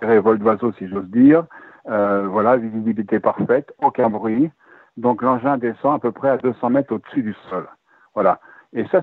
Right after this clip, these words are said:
ça dure un total. Alors, dans la cour de la ferme, enfin, le fermier et personne n'a d'appareil photo, bien sûr, les smartphones n'existant pas, et cetera, et cetera. Donc, on avait le temps parce que l'observation totale aura duré entre cinq et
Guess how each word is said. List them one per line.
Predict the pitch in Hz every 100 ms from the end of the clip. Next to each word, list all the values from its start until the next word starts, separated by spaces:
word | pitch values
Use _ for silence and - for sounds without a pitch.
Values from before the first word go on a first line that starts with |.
| -
ça | 143
dure | 156 139
un | 127
total. | 127 131 - 127
Alors, | 123 101 98
dans | 98 170
la | 175
cour | - 156
de | 127
la | 120
ferme, | 110 113 -
enfin, | 98
le | 98
fermier | 87 107 110 107 92
et | 92 92 90
personne | - - - 147
n'a | 120
d'appareil | 110 101 98 95
photo, | 95 92 135 156 - - _ -
bien | 117
sûr, | - 123
les | 101
smartphones | - 107 - 117
n'existant | 104 92 95 - -
pas, | - 139 165 160 - - -
et | 104
cetera, | - 98 104
et | 101
cetera. | - 90 101 117 143
Donc, | 110 123 - _ _ _ _
on | 110 110
avait | 107
le | 104
temps | - 143 151
parce | 107 -
que | 110 104 -
l'observation | 117 135 - 131 127 127
totale | 117 131 - 127 151 - - -
aura | 117 117
duré | 107 113 123 131
entre | 101 - 107 -
cinq | - 143
et | 120